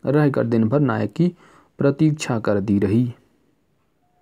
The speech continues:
The correct answer is उद्ग्रीव,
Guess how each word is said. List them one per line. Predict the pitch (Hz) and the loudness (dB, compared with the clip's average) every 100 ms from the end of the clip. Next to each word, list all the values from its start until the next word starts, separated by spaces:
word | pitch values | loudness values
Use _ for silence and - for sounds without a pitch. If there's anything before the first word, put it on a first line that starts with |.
| _ _ _ _ _ _ _ _ _ _ _ _ _ _ _ _ - | _ _ _ _ _ _ _ _ _ _ _ _ _ _ _ _ -10
The | 107 | -6
correct | 113 107 110 | -4 -4 -4
answer | 98 98 104 120 156 | -6 -4 -4 -2 2
is | 190 196 - - _ _ - _ _ _ _ _ _ _ _ _ _ - | 2 0 -4 -20 _ _ -20 _ _ _ _ _ _ _ _ _ _ -4
उद्ग्रीव, | 117 104 101 104 107 117 | -2 0 2 4 4 4